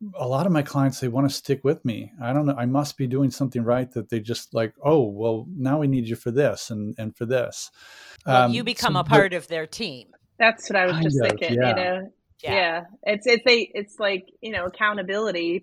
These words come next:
Speaker 3: partner forever, you know, at that
Speaker 1: Yeah.
Speaker 3: point in time, 'cause it is hard to do that without an outside perspective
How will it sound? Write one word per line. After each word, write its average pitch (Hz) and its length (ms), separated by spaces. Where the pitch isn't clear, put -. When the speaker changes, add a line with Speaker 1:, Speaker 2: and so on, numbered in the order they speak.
Speaker 3:
partner 156 600
forever, 170 800
you 175 160
know, 160 180
at - 80
that 160 160
Speaker 1:
Yeah. - 80
Speaker 3:
point 160 200
in 165 100
time, 170 420
'cause 190 140
it 254 120
is 349 220
hard 185 300
to 175 280
do 220 160
that 165 220
without 175 340
an 170 100
outside 170 540
perspective - 720